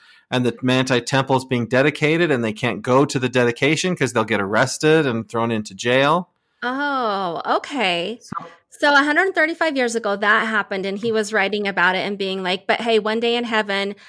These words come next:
Speaker 2: we'll all meet together as a quorum."
Speaker 1: Yeah, and he was looking forward to the day that it would happen again. So
Speaker 2: Huh.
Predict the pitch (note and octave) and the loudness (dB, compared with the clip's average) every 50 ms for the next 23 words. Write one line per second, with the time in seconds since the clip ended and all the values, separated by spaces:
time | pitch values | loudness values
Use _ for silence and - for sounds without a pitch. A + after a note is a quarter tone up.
0 | - _ - A3+ A3 G3+ - - G#3 G3 G3+ F#3+ - - - - F3 F3+ F3 F3+ | -18 _ 2 4 4 6 6 4 4 4 2 -2 -4 -6 -4 -2 0 0 2 0
1 | F3 F#3+ F#3 F#3+ F#3 - - F3+ D#3 D3 C3+ C3 D3+ F3+ F3+ - _ _ _ - | 0 -2 -2 -6 -8 -6 -4 -4 -2 0 0 -2 -4 -4 -8 -12 _ _ _ -4
2 | C#3+ F3 E3+ D3+ C3 C3+ C3+ D3+ D3+ C#3 D3 D#3+ D#3 D#3+ D#3 C#3 - - C3+ C#3 | 0 0 2 2 2 2 2 2 2 2 2 2 2 2 0 -2 0 2 4 4
3 | A#3 - C3 A#2 A#2 A2+ A2+ A2+ A2+ A2 A2 G#2+ G#2 G#2 G2+ G#2+ G#2+ G#2 G#2 G2+ | 4 2 2 0 0 2 2 2 2 2 2 2 0 0 0 -2 -2 -4 -4 -6
4 | G2+ G2+ F#2 G2 F#2+ F2 - _ _ _ - - _ _ _ _ _ - - G3 | -8 -8 -8 -10 -12 -12 -14 _ _ _ -20 -20 _ _ _ _ _ -2 2 4
5 | F3+ E3+ D#3 - | 4 4 2 0